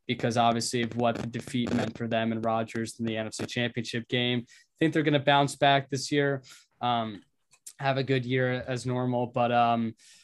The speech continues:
like I said, wouldn't be surprised if Minnesota finishes above them, but offensively, it's just hard with an offense filled with Davante Adams, Aaron Rodgers, Aaron Jones, and like Sam alluded to, the key pieces they added. It's hard to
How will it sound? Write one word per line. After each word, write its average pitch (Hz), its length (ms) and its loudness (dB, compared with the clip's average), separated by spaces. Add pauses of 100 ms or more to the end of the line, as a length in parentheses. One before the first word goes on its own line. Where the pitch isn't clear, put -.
(300)
like 147 120 4
I 151 60 4
said, 147 260 4
wouldn't 151 220 0
be 190 60 0
surprised 180 420 2
if 160 60 -4
Minnesota 151 420 -2
finishes 135 400 -6
above 131 500 2
them, 147 220 4
but 123 340 0
offensively, 135 760 0
it's 131 280 -6
just 120 140 -8
hard 131 500 -2
with 123 120 -6
an 123 100 -10
offense 120 540 -2
filled 117 340 -4
with 117 140 -6
Davante 117 500 -2
Adams, 113 420 -2
Aaron 117 200 -2
Rodgers, 113 540 -2
Aaron 120 300 -2
Jones, 117 480 -2 (300)
and 131 160 4
like 123 180 2
Sam 120 300 0
alluded 113 320 -2
to, 120 160 -4
the 113 140 -2
key 117 240 -2
pieces 120 420 -4
they 113 160 -4
added. 110 480 -4 (240)
It's 113 100 -8
hard 131 340 2
to 113 220 -4